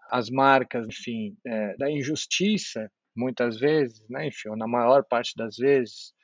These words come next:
porque os seus casos não são resolvidos, porque eles mesmos que têm que correr atrás pra fazer com que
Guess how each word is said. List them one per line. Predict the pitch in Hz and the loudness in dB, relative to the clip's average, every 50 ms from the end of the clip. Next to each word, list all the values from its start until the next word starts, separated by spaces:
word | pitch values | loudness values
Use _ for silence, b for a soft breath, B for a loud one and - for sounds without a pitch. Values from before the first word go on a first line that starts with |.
| B B B B B B B _ _ _ _ | B B B B B B B _ _ _ _
porque | 127 123 - - - | -4 -4 -2 -4 -6
os | 139 - | -6 -2
seus | - 143 127 - | -2 -2 -4 -2
casos | - - 127 123 113 123 120 | 0 2 2 2 0 -4 -6
não | 113 135 131 131 | -6 -6 -6 -4
são | - - - 127 | -6 -6 -6 -6
resolvidos, | 113 117 120 113 147 143 127 110 131 143 139 135 123 120 117 - _ | -6 -6 -2 2 2 2 2 2 0 0 0 -2 -4 -6 -12 -14 _
porque | - 127 - - - 131 | -12 -12 -10 -8 -6 -2
eles | 135 139 156 175 170 165 151 120 104 | 0 4 4 4 4 2 0 0 -2
mesmos | 139 143 156 165 170 160 139 127 127 120 110 - - | -4 0 2 2 4 2 2 0 -4 -8 -10 -12 -14
que | - - - _ | -16 -16 -8 _
têm | - 139 139 143 | 0 0 0 0
que | 135 - - 135 127 - _ _ | -2 -6 -8 -8 -8 -8 _ _
correr | - 143 117 110 127 | 2 2 2 4 2
atrás | 120 117 - - 135 127 127 127 127 117 - | 0 0 0 0 2 2 2 2 0 -2 -6
pra | - - 113 | -6 -6 -6
fazer | 107 - - 123 113 104 104 123 127 120 | -4 -2 -2 -2 -2 -2 -2 -2 -2 -2
com | - - 110 | -4 -10 -12
que | 107 - - 120 117 117 110 | -12 -8 -6 -4 -4 -4 -4